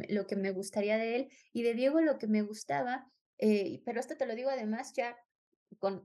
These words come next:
con los años que han pasado de, de que terminé el, el texto, ahora que estoy hablando contigo, eh, lo iba pensando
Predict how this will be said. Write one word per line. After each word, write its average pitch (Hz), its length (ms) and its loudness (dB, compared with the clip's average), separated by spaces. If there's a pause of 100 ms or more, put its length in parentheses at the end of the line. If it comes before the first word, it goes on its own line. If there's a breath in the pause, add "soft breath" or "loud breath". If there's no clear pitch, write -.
con 196 380 -2
los 190 300 0
años 240 340 2
que - 80 -2
han 214 140 -2
pasado 202 420 0
de, 180 240 -2
de 175 140 -6
que 175 100 -8
terminé 190 460 -6
el, 208 240 -4 (420 soft breath)
el 214 180 4
texto, 220 440 0
ahora 196 560 0
que 196 80 -12
estoy 202 180 -8
hablando 196 400 -6
contigo, 208 560 -2 (320 soft breath)
eh, 214 180 6
lo 220 160 4
iba 311 220 6
pensando 277 640 -2